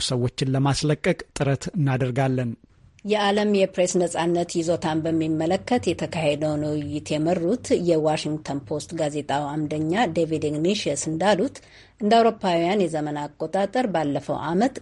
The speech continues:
Speaker 2: ስልሳ ሰባት ጋዜጠኞችና የመገናኛ ብዙሃን ሰራተኞች ተገድለዋል። ወደ አምስት መቶ ሰባ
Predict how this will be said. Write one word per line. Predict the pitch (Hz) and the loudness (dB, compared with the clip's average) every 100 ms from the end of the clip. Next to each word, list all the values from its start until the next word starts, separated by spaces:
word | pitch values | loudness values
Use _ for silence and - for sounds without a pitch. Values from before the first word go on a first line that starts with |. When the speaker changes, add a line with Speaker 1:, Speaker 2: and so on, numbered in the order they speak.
| - | -8
Speaker 2:
ስልሳ | - 208 - 165 | -4 -2 0 0
ሰባት | 147 156 190 | 0 0 -2
ጋዜጠኞችና | 180 147 147 147 165 170 175 202 190 190 294 160 | -2 -2 -2 0 2 0 0 2 2 4 2 2
የመገናኛ | 160 160 160 - 156 151 147 147 | 2 2 0 -2 -2 -2 -2 -4
ብዙሃን | 151 151 151 151 | -4 -6 -4 -4
ሰራተኞች | 156 151 156 - 147 160 240 - | -2 -2 -2 -2 -2 0 -2 0
ተገድለዋል። | 233 190 151 156 143 135 131 - - - | 2 2 2 0 2 0 -4 -12 -20 2
ወደ | 208 208 214 | 6 6 6
አምስት | 208 220 240 - | 4 0 0 2
መቶ | 277 247 254 | 2 2 0
ሰባ | 233 196 | 0 0